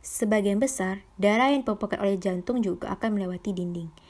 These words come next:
Tekstus gastrointestinal, berbagai nutrien terlarut termaksud karbohidrat, asam lemak, dan asam amino, diabsorpsi ke dalam cairan ekstrasel darah dari makanan yang dikonsumsi.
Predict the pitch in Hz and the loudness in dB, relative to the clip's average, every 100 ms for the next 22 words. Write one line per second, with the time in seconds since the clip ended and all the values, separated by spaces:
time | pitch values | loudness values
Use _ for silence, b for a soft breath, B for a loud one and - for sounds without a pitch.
0 | B B B - 214 - - 302 - 214 | B B B -4 -2 -2 2 2 4 2
1 | 202 196 196 190 180 180 220 277 202 196 | 2 0 -4 -2 -2 2 2 0 -2 -2
2 | 190 185 196 196 190 247 277 220 202 226 | -2 0 0 0 0 0 0 0 2 0
3 | 233 196 190 190 - 269 202 180 180 175 | -2 -2 -2 -4 -6 -4 -4 -2 -4 -2
4 | 220 240 240 202 202 196 214 226 226 - | 0 0 -2 -8 -2 -2 2 2 0 -2
5 | 196 202 233 254 220 180 170 170 B B | -4 -2 -4 -2 -2 -4 -6 -10 B B
6 | B B B 196 196 - 185 - 269 285 | B B B 4 4 2 -4 0 0 2
7 | 196 196 190 190 196 190 208 - 196 180 | 0 0 -2 -2 0 0 -2 -6 -6 -6
8 | - 240 320 262 196 185 208 190 185 180 | 2 4 6 4 0 0 0 0 0 -2
9 | 180 196 202 226 202 185 180 175 - 185 | -4 -2 0 2 0 -2 -8 -10 -12 -12
10 | - | -12